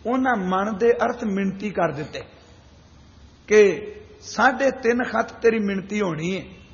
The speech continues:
"ਸਾਢੇ ਤ੍ਰੈ ਮਣ ਦੇਹੁਰੀ", ਤੇਰੀ ਦੇਹ ਦਾ ਕੱਦ ਕਾਠ ਤੇਰਾ ਕਿੰਨਾ ਕੁ ਥਾਂ ਤੂੰ ਘੇਰਨਾ ਹੈ? ਸਾਢੇ ਤਿੰਨ ਹੱਥ ਨਾ।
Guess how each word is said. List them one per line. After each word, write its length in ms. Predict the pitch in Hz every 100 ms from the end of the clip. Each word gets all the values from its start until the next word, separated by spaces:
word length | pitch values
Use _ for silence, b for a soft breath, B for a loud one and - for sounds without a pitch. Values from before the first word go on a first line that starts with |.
| - - - - - - - - -
"ਸਾਢੇ 540 | - - 208 233 254 247
ਤ੍ਰੈ 380 | 247 226 233 240
ਮਣ 240 | 233 233
ਦੇਹੁਰੀ", 580 | 165 202 220 240 254 - - - - - - - - - -
ਤੇਰੀ 220 | 233 247
ਦੇਹ 420 | 175 165 220 247
ਦਾ 180 | 202 214
ਕੱਦ 400 | 214 - 220 202
ਕਾਠ 480 | 240 202 208 220 208
ਤੇਰਾ 180 | 226 226
ਕਿੰਨਾ 400 | 220 226 226 247 254
ਕੁ 60 | 254
ਥਾਂ 340 | - 196 208
ਤੂੰ 180 | 208 233 226
ਘੇਰਨਾ 320 | 202 160 180
ਹੈ? 120 | 185 131 - - - B B B
ਸਾਢੇ 400 | - 196 220 226
ਤਿੰਨ 300 | 233 220 240 277
ਹੱਥ 160 | 202 190
ਨਾ। 160 | 214